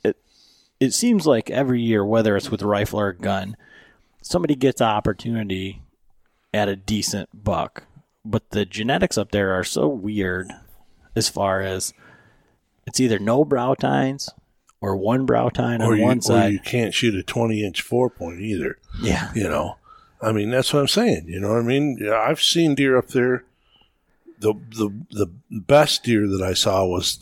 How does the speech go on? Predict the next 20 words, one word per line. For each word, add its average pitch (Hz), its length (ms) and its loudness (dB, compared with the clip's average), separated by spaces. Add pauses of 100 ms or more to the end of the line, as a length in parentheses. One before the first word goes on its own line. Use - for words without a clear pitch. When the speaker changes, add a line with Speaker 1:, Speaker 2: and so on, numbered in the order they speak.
Speaker 2:
was 104 260 -2
that, 87 200 -2 (340)
I 107 120 0
think 131 220 0
he 117 120 0
was 90 220 -2
an 82 140 -8
eight, 71 280 -10 (500)
but 95 160 -4
it 90 100 0
was 78 220 -6
a, 78 100 -10
just - 340 -6
a 71 180 -8 (320)
dandy, - 560 -12 (540)
you 120 140 -6
know, 110 300 -6 (140)
big 120 360 2
deer. 73 360 -12 (920)
And 76 360 -10